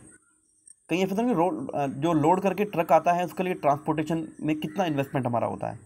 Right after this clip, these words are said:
ठीक है ना? जितने भी iron ओर पे dependent industries होती हैं तो वो heavy इंडस्ट्रीज में आती हैं। Light इंडस्ट्री में कौन सी आएगी? जैसे घड़ी बनानी है हमें, घड़ी की कीमत पाँच छः हज़ार रुपये की होती है लेकिन छोटी सी होती है बहुत। स्पेयर पार्ट्स भी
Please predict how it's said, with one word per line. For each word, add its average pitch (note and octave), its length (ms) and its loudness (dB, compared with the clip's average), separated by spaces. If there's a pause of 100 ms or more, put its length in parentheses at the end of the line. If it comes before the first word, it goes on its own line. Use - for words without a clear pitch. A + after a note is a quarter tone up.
(300)
ठीक D#3+ 100 -6
है F3 60 0
ना? F#3+ 100 -2 (420)
जितने D#3 200 0
भी A3 120 0
iron F#3 320 6
ओर G3 200 4
पे G3+ 180 2
dependent E3+ 580 2
industries D3+ 460 0
होती D#3 240 0
हैं F3 120 -2
तो F3+ 120 -2
वो F#3+ 320 -2 (380)
heavy F#3+ 220 6
इंडस्ट्रीज D#3 460 -2
में A#2+ 100 -2
आती G2+ 220 -6
हैं। G2 140 -12 (340)
Light D#3 180 6
इंडस्ट्री G3 280 0
में G#3+ 100 0
कौन G#3 160 2
सी A3+ 80 -2
आएगी? G3+ 220 2
जैसे G#3 140 -4
घड़ी D#3+ 220 2
बनानी D#3 280 4
है D3 60 2
हमें, C3 140 -4 (680)
घड़ी B2+ 160 0
की F3+ 60 0
कीमत G3 340 -2
पाँच D#3 200 4
छः F#3+ 60 0
हज़ार F3 140 6
रुपये E3+ 160 0
की F#3 100 -4
होती D#3+ 180 -2
है F3 60 -4
लेकिन F3+ 200 -6
छोटी D3+ 320 -4
सी D#3+ 80 -8
होती A#2 240 -4
है A#2 60 -8
बहुत। F#2+ 220 -10 (480)
स्पेयर E3 220 -4
पार्ट्स E3+ 300 4
भी B3+ 440 -4